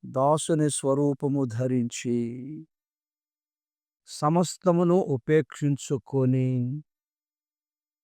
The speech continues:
తన్ను తాను రిక్తునిగా చేసుకున్నారు. శిలువలో ఇవన్నీ చేసి మానవుల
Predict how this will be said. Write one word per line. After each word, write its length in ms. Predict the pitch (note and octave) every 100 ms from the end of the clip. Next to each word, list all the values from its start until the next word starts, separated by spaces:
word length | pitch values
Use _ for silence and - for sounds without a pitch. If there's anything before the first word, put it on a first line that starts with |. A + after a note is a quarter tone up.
| _ -
తన్ను 240 | D#3+ E3+
తాను 400 | D#3 D#3+ E3+ E3+
రిక్తునిగా 760 | C3+ D3 _ E3 E3 D#3+ D3+ D3
చేసుకున్నారు. 1000 | D3 C#3 - - C3+ C3 C3 B2+ C3+ C3+ B2 A2 G#2 F#2 _ _ _ _ _ _ _ _ _ _ _ _ _ _ _
శిలువలో 920 | - - - - E3 F3+ F#3 E3 C#3 B2 C3 - _ _ _ _ _ _ _ _ _ -
ఇవన్నీ 800 | C#3+ C3+ C3+ D3 E3+ G3+ A3 A#3+
చేసి 580 | G3+ D3+ C3 - C#3+ G3+ -
మానవుల 520 | C3+ D#3+ G3 G3